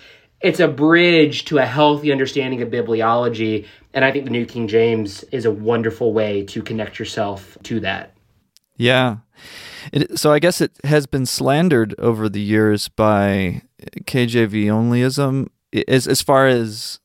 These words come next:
Speaker 2: claiming that it wasn't based on the T R.
Speaker 1: That is, that is correct. They would say that it, "No, they lied, and, and it's based on the, the critical text," is what they would say.
Speaker 2: Yeah, I still remember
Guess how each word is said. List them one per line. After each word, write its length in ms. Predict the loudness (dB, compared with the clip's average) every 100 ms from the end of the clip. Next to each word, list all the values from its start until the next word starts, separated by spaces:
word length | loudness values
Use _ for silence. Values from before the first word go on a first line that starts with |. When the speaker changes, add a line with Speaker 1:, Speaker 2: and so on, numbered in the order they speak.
| _ -6
Speaker 2:
claiming 380 | 0 2 2 2
that 160 | 2
it 120 | 2 0
wasn't 340 | -2 -2 -2
based 260 | -2 0 -4
on 80 |
the 80 | -4
T 260 | -6 -4 0
R. 100 | 2
Speaker 1:
That 180 | 4 4
is, 220 | 2 2
that 160 | 0 2
is 120 | 0
correct. 400 | 0 2 2 2
They 100 | -2
would 120 | -2
say 240 | -2 0 2
that 180 | 2
it, 280 | 2 -2 -4
"No, 240 | 0 2 2
they 200 | 2 4
lied, 420 | 4 4 2 0
and, 220 | -2 -2
and 120 | -4 -6
it's 120 | -4
based 360 | -4 -4 -4
on 440 | -4 -2 -2 -6 -8
the, 160 | -6 -6
the 140 | -6
critical 380 | -6 -6 -4 -4
text," 380 | -4 -6 -8 -10
is 100 | -8
what 140 | -8
they 80 | -8
would 140 | -10
say. 320 | -12 -12 -14 -20 _ _ _ _ -6
Speaker 2:
Yeah, 120 | -4
I 20 |
still 240 | -2 -2
remember 640 | 0 0 2 4 4 4